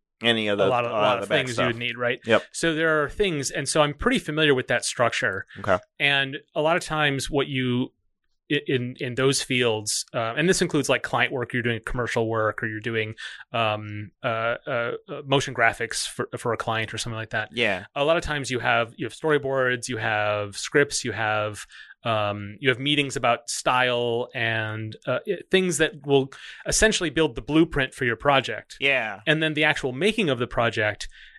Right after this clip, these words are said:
Speaker 2: um, it, in games, it can feel like, "Oh, you've closed off so many doors."
Speaker 1: Right.
Speaker 2: But in my experience, w-, um, because I, I came up with that kind of structure, the
Speaker 1: Mm-hmm.
Speaker 2: pre-production, production, post-production, like,
Speaker 1: Yeah.
Speaker 2: that's, I, that, that with really defined lines between them.
Speaker 1: Yep.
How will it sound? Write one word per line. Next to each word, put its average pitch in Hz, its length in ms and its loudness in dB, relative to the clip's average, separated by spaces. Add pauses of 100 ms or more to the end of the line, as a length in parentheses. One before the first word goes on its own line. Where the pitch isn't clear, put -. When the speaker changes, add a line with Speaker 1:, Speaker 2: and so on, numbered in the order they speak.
(160)
Speaker 2:
um, 113 600 0 (460)
it, 147 240 2 (360)
in 165 200 0
games, 147 500 0
it 151 100 0
can 143 140 -2
feel 156 220 -2
like, 135 180 2
"Oh, 160 80 -2
you've 135 220 -2
closed 147 320 2
off 120 160 0
so 127 100 -6
many 110 160 -4
doors." - 500 -2
Speaker 1:
Right. 90 280 2 (140)
Speaker 2:
But 151 180 4
in 151 80 -4
my 196 160 2
experience, 135 720 -2
w-, 180 240 -6
um, 127 400 2
because 151 240 -2
I, 139 140 2 (200)
I 143 140 4
came 143 260 -2
up 147 180 4
with 123 140 -8
that 123 300 2
kind 123 200 -2
of 110 80 -6
structure, - 440 0
the 110 160 -4
Speaker 1:
Mm-hmm. 107 100 -4 (240)
Speaker 2:
pre-production, 180 400 2
production, 127 320 0
post-production, - 600 -2
like, 117 100 -2
Speaker 1:
Yeah. 101 60 4
Speaker 2:
that's, 131 260 2
I, 143 240 2
that, 143 240 0
that 156 160 -2
with 143 220 0
really 151 240 2
defined 127 340 -2
lines 117 260 0
between 117 300 -8
them. 135 240 -10
Speaker 1:
Yep. 120 160 2